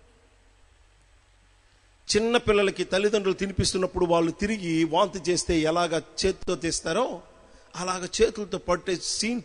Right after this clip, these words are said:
చూసేసరికి ఈమెను చంపడానికి వచ్చామా?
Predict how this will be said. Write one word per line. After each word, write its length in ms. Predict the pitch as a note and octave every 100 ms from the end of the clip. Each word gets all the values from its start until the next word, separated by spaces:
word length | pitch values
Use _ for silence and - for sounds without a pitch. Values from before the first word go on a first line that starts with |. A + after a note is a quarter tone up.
| A3+
చూసేసరికి 720 | A#3+ A3+ E3 D3 A2+ C#3 E3 - - - _ - - _ _ C#3
ఈమెను 720 | G#3 G#4 A4+ A3+ F3+ C#3 - - - - - - - _ _ -
చంపడానికి 420 | - D4 C4+ G3
వచ్చామా? 360 | G3+ F3 C#3